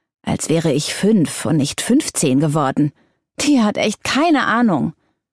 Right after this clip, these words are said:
Außerdem wäre der Sommer bei Dad ohne dich nicht dasselbe.“ Nell nickte. Sie wusste genau, was Chloe meinte.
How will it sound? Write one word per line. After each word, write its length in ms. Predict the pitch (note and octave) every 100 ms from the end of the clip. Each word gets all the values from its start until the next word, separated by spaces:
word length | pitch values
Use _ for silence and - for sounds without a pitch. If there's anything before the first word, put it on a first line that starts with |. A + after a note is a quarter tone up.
| _ _ _ _ _
Außerdem 600 | - F#4 D4+ A#3 G#3+ G3+
wäre 220 | A#2+ G3 F3+
der 160 | D#3+
Sommer 300 | D#3+ E3 G#3
bei 160 | D3 D#3+
Dad 320 | F3 F3 -
ohne 240 | G#3+ F#3+
dich 260 | A#3 A#3 -
nicht 220 | B3 A3+
dasselbe.“ 640 | F#3+ - E3+ F3+ C#3+ A#2 - _ _ _ _ _ _ _ _ _ _ _
Nell 240 | A#3+ A#3+ G#3
nickte. 440 | G3 - - - - - - _ _ _
Sie 180 | - C4
wusste 240 | C#4 C4+
genau, 380 | B3 A#3 A#3+ A3
was 180 | D3 -
Chloe 320 | - D3+ D3+
meinte. 480 | D#3 D#3 D3+ D#3+